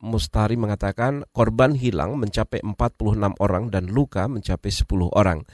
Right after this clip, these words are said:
Banjir bandang ini terjadi karena tingginya intensitas hujan selama dua hari terakhir, ditambah meluang, meluapnya Sungai Masamba di Luwu Utara.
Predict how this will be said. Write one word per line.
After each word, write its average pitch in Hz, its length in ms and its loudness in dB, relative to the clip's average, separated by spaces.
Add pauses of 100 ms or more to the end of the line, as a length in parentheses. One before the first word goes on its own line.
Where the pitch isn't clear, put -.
(340)
Banjir 101 240 4
bandang 110 400 4
ini 120 80 0
terjadi 104 480 2
karena 107 240 2
tingginya 117 480 -2
intensitas 107 640 0
hujan 98 560 0
selama 101 320 0
dua 92 280 2
hari 92 280 0
terakhir, 92 560 -4 (240)
ditambah 127 560 4
meluang, 120 560 4
meluapnya 120 720 4
Sungai 143 320 0
Masamba 131 640 0
di 95 80 -6
Luwu 101 320 0
Utara. 71 400 -4